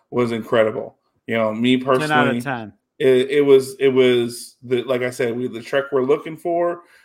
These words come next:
Speaker 1: And this is, if you, you haven't seen this, you need to beg, borrow, steal your way to see this season.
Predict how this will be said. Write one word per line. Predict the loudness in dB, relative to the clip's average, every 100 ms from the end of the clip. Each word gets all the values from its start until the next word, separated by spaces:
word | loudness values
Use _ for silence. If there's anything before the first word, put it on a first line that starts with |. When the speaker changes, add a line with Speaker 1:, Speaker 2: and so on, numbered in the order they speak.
| _
Speaker 1:
And | -2 0 0
this | -2 0
is, | 2 4 4 0 -4
if | -6 -4
you, | -4 -6 -6
you | -6 -6
haven't | -2 0 0 -2
seen | -10 -12 -10
this, | -10 -10 -12 -18 _ -20 _ -20 -16
you | -10 -6 -6
need | -8 -4
to | -4
beg, | 2 2 2 2
borrow, | 4 6 4
steal | 0 -8 -2 0 0 -4 -10 _ _
your | -2 2
way | 6 6
to | 4
see | -2 -6
this | -8 -10
season. | -12 -12 -12 -14